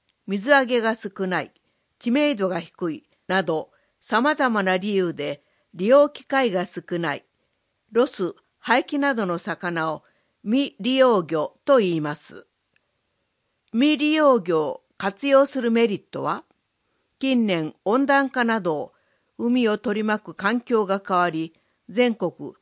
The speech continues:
そして佐伯でも漁獲量が減少しています。そこで着目されているのが、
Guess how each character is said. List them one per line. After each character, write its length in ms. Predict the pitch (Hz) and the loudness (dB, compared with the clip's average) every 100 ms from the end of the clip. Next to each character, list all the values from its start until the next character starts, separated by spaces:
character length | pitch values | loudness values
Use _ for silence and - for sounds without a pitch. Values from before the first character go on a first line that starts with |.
| _ _ | _ _
そ 200 | 269 269 | -4 -2
し 60 | |
て 100 | 247 | -2
佐 280 | 220 285 262 | -2 0 0
伯 160 | 269 233 | -2 -2
で 140 | 240 | 0
も 240 | 185 160 - _ _ - | 0 -4 -8 _ _ -4
漁 100 | 190 | -4
獲 360 | 196 277 311 262 | -2 -4 -4 -2
量 260 | 226 180 | 0 0
が 240 | 147 147 - _ | -2 -6 -8 _
減 220 | 156 190 233 | -4 -2 -2
少 260 | - 214 | -2 -4
し 60 | 233 | -4
て 160 | - | -6
い 80 | 165 | -4
ま 140 | 139 185 | -6 -8
す。 240 | - _ _ _ _ _ _ _ | -12 _ _ _ _ _ _ _
そ 160 | - 247 | -6 -2
こ 160 | 294 | 0
で 240 | 277 277 - | 4 2 2
着 320 | - 220 285 | -4 -4 -4
目 240 | 285 277 | -4 -4
さ 140 | 254 254 | -6 -4
れ 140 | 240 | -2
て 180 | 240 233 | 0 0
い 60 | |
る 100 | 190 | 0
の 160 | 160 147 | -4 -4
が、 240 | 143 143 | -6 -8